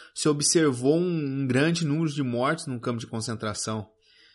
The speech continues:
apesar das condições de trabalho e alimentação se mantiveram as mesmas.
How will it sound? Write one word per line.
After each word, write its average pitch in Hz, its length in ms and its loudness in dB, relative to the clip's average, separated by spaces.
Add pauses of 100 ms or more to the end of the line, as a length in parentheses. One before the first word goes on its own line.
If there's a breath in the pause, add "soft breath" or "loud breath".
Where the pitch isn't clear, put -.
(160 soft breath)
apesar 131 600 4
das 143 160 2
condições 139 500 -2
de 135 80 -2
trabalho 131 540 2
e 147 40 4
alimentação 131 760 0
se 165 180 -2
mantiveram 139 1300 -4
as 135 300 -2
mesmas. 113 480 -2